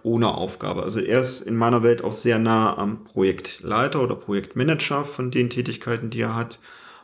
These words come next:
Und wird in den reinen Scrum-Trainings halt nicht so sehr in den Fokus gerückt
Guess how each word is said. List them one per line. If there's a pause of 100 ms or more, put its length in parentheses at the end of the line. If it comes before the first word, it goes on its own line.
(160)
Und (320)
wird
in
den
reinen
Scrum-Trainings
halt
nicht
so
sehr
in
den
Fokus
gerückt